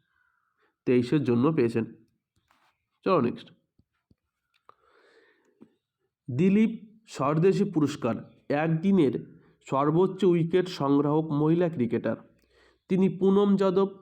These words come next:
দু হাজার উনিশ কুড়ির জন্য, ঝোলন গোস্বামী দু হাজার কুড়ি একুশের জন্য, রাজেশ্বরী গায়কোয়াড় দু হাজার একুশ বাইশের জন্য এবং দেবিকা বৈদ্য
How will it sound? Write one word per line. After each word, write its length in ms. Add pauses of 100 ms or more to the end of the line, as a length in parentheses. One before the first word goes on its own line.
(140)
দু 80
হাজার 300
উনিশ 260
কুড়ির 260
জন্য, 420 (400)
ঝোলন 420
গোস্বামী 680 (320)
দু 100
হাজার 360
কুড়ি 320
একুশের 340
জন্য, 440 (320)
রাজেশ্বরী 640
গায়কোয়াড় 500 (520)
দু 80
হাজার 220
একুশ 320
বাইশের 380
জন্য 440 (120)
এবং 340
দেবিকা 420
বৈদ্য 560